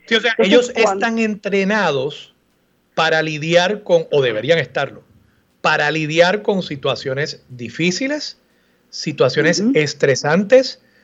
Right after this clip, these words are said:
Speaker 1: y la respuesta del policía tiene que ser más civilizada que la de un guapetón de barrio. O sea,
Speaker 2: Claro,
Speaker 1: el
Speaker 2: por
Speaker 1: guapetón de
Speaker 2: supuesto.
Speaker 1: barrio no espera que va a soplar un puño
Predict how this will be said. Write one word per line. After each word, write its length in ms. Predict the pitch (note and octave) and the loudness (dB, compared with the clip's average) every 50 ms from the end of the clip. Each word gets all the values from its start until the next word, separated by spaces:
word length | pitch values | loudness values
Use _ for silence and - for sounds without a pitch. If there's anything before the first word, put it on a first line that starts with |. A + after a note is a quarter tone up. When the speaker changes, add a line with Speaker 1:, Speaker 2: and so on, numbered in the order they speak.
| _ _ _ _ _ _ | _ _ _ _ _ _
Speaker 1:
y 200 | G3+ F#3+ F3+ E3+ | -2 0 2 2
la 160 | E3+ E3 D#3+ | 2 2 2
respuesta 880 | D#3 D#3 D#3 D3+ D3+ - - - F3 F3 G3+ G3+ G#3 G#3 - A#3+ A3 | 4 2 2 2 0 -4 -8 -2 0 2 2 0 -2 -4 -4 -2 -2
del 220 | A3 G#3+ G#3 G#3 G3 | 0 -2 -2 -4 -4
policía 760 | - - A3 - G3+ G3 G3 - C#4 D4 C4 F#3+ F3 G#3 - - _ _ _ _ _ _ _ _ _ _ _ _ _ _ _ _ _ _ _ _ _ _ _ _ _ _ - | -2 -2 0 0 0 0 -2 -2 -2 0 2 2 2 0 -2 -8 _ _ _ _ _ _ _ _ _ _ _ _ _ _ _ _ _ _ _ _ _ _ _ _ _ _ -4
tiene 440 | G#3 G3 G3+ G#3 A3 A#3 B3 B3 | 0 2 2 4 4 4 4 2
que 120 | A#3+ A#3+ G#3+ | 2 0 0
ser 220 | A#3 - B3+ B3 | 2 2 2 2
más 260 | G3+ G3 G3+ G#3+ G3+ | 2 2 0 0 0
civilizada 840 | - A#3+ A#3+ A#3 A3 G3+ G3+ F#3 - B3 C4 C4+ A3+ G3 F#3 - - - _ _ _ _ _ _ _ | -4 -4 -4 -2 -2 -2 -2 -2 0 0 2 2 2 0 -2 -4 -6 -12 _ _ _ _ _ _ _
que 160 | - F3 F3+ | -4 0 2
la 200 | F3 E3+ E3 D#3 | 2 2 4 2
de 140 | D#3 D#3 D3+ | 2 2 2
un 120 | D#3 F#3 | 0 0
guapetón 500 | G#3+ E4 D4 - G#3 E3+ - - D3 D3 | 0 0 0 0 0 -2 -2 -2 -2 0
de 80 | D3 C#3 | 0 2
barrio. 500 | B2+ C3 G3 C#4 D#4 D4 G#3 C3+ A2+ G#2 | 2 2 2 0 0 0 -2 -4 -6 -8
O 40 | - | -6
sea, 340 | - - D#3+ D3+ C3 A#2 - - | -2 0 0 0 0 -2 -6 -4
Speaker 2:
Claro, 540 | - F#3 D#3+ D3 D3+ D3+ D#3 D#3 D#3 D#3 D3 | -2 0 2 2 2 2 2 0 -2 -2 -4
Speaker 1:
el 80 | D3+ D#3 - _ - | -6 -8 -10 _ -12
Speaker 2:
por 100 | F3+ E3+ | -6 -2
Speaker 1:
guapetón 380 | F3+ F#3+ F3+ - G3 G3+ G3+ | -2 0 2 2 2 4 6
de 80 | A3 A#3+ | 6 6
Speaker 2:
supuesto. 140 | B3 C4+ D#4 | 6 6 4
Speaker 1:
barrio 240 | F4+ F4+ E4 D4 | 2 0 0 0
no 100 | B3+ C4+ | 2 2
espera 540 | C4 A#3+ A#3+ - B3+ C4+ D#4+ E4+ D#4+ D4 A3+ | 2 0 4 6 6 6 6 4 0 -2 -4
que 140 | - A3 G3 | -2 -2 0
va 120 | F3 F3 | 0 0
a 40 | G3+ | 0
soplar 360 | - D4 D#4 D4+ - G3 B3 | -2 -4 -4 -2 0 0 0
un 160 | E4 F4 - - | 0 0 0 2
puño 540 | C4 C4+ A#3+ A3 F#3 D#3+ D#3 D3+ C#3+ C#3 | 4 4 6 4 4 2 0 -4 -4 -6